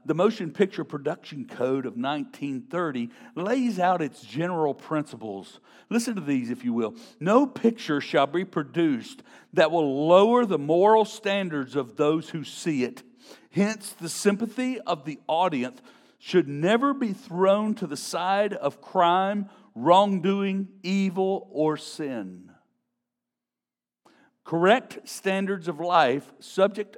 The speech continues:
only to the requirements of drama and entertainment, shall be presented." Number three, law,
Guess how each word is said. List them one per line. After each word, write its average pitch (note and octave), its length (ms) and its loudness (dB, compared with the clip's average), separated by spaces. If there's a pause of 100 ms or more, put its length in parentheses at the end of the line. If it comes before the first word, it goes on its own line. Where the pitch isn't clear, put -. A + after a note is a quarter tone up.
only C#4 380 2
to F3 140 -6
the D#3 80 -6
requirements E3 580 0
of C3+ 140 -10
drama E3 420 0
and C3+ 180 -10
entertainment, D3 680 -8 (260)
shall D3 580 -6 (140)
be B2 300 -6 (100)
presented." G#2+ 540 -12 (920)
Number A#2+ 140 -6
three, D3 440 -4 (360)
law, D#3 600 0